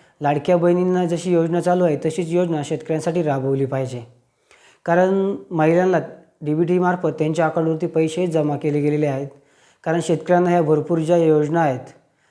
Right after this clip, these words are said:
त्या योजनांच्या मार्फत एक पोर्टल तयार करून जी काही रक्कम आहे ती डीबीटी मार्फत शेतकऱ्यांच्या अकाउंटवरती जमा केली जाऊ शकते. म्हणजे मध्ये कोणताही भ्रष्टाचार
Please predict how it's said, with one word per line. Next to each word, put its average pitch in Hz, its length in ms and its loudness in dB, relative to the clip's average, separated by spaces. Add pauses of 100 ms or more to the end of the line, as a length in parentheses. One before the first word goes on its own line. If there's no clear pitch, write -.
(140)
त्या 175 80 0
योजनांच्या 170 440 2
मार्फत 180 360 0
एक 175 200 -4
पोर्टल 151 380 2
तयार 175 200 4
करून 160 340 0 (560)
जी 151 220 -4
काही 190 160 6
रक्कम 180 300 0
आहे 170 140 2
ती 180 220 -2
डीबीटी 165 320 0
मार्फत 180 400 0
शेतकऱ्यांच्या 165 460 -2
अकाउंटवरती 156 380 0
जमा 180 260 2
केली 156 220 0
जाऊ 139 180 0
शकते. 123 400 -12 (440)
म्हणजे 165 220 4
मध्ये 175 240 4
कोणताही 175 380 2
भ्रष्टाचार 165 580 0